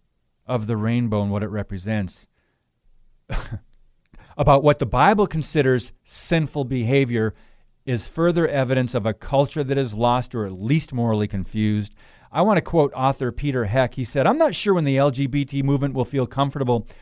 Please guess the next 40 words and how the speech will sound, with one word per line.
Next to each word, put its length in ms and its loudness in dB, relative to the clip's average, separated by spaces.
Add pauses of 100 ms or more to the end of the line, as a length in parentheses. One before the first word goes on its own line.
(160)
moving 320 4
on 280 4
from 180 -4
the 100 0
victim 540 0
role 240 6
they've 280 -2
played 260 -2
to 40 -8
perfection 640 -2 (340)
and 140 -2
finally 460 2
claim 460 2
their 180 4
unquestioned 880 0
victory 460 -2
in 80 0
the 80 0
culture 480 0
war. 360 4 (300)
But 140 0
who 180 4
are 100 8
we 200 2
kidding? 680 4 (680)
Can 140 4
anyone 320 6
say 240 6
with 140 4
a 40 2
straight 300 2
face 440 4
that 160 -4
the 80 -6
gay 220 2
rights 320 2
movement 440 0 (240)
hasn't 420 0
won 320 4
over 400 4